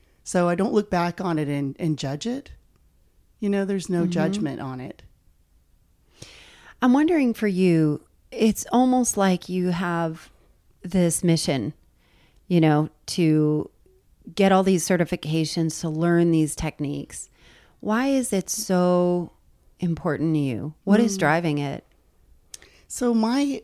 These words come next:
Speaker 1: my mission, I did a lot of work on my mission and a few years ago, and my mission is flourishing people. And really that means to me that people are in a heightened state of wellness,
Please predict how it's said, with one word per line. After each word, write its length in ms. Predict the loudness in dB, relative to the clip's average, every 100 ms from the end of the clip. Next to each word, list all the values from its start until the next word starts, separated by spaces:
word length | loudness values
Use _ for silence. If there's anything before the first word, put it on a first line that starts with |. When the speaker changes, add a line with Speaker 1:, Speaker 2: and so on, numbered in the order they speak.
| -6
Speaker 1:
my 320 | -2 0 2
mission, 460 | 2 2 0 -2 -2
I 40 |
did 160 | 0 0
a 80 |
lot 300 | 0 0 -2
of 80 | 0
work 220 | -2 -2
on 120 | -4 -4
my 120 | -4
mission 600 | -2 -4 -6 -8 -12 -14 _ _ _ _ -8
and 280 | -4 -4 -4
a 100 | -6
few 240 | -8 -8 -4
years 240 | -2 -4
ago, 340 | -6 -8 -8 -8
and 120 | -4
my 140 | -2 0
mission 420 | -2 -2 -4 -4
is 200 | -4 -8
flourishing 640 | -10 -8 -6 -6 -6 -6
people. 580 | -6 -8 -6 -8 -8 -14 _ _ -2
And 200 | -2 0
really 340 | 0 -2 -4
that 440 | -6 -8 -8 -6
means 420 | -2 0 0 -2 -6
to 120 | -4
me 580 | 0 2 0 -2 -10 -14 -6
that 480 | -4 -2 -4 -6 -10 _ _ _ -10
people 380 | -4 -2 -2 -2
are 160 | 0 0
in 100 | -2
a 40 |
heightened 480 | -6 -6 -4 -4 -6
state 440 | -6 -6 -6 -6
of 160 | -8 -6
wellness, 580 | -4 -4 -6 -8 -16